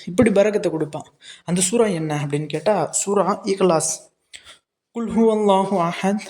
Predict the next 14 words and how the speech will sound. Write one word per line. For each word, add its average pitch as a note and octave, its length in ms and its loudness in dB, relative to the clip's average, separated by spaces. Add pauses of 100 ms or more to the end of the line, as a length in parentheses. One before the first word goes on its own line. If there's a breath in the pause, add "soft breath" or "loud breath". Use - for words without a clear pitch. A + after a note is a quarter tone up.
(140)
அல்லாஹு F#3+ 480 2 (200)
ஸமத், F3 440 0
லம் G3 360 2
யலித் F#3 420 2
வலம் F3+ 420 4
யூலத் F#3+ 540 2 (320 loud breath)
வலம் G3 360 -2
யகுன் G3 380 -2
லஹு F#3 340 4
குஃபுவன் F3+ 460 -6
அஹத்" D#3 340 -8
என்ற F#3+ 280 2
இந்த F3+ 360 0 (220 loud breath)
சூரா B3 360 2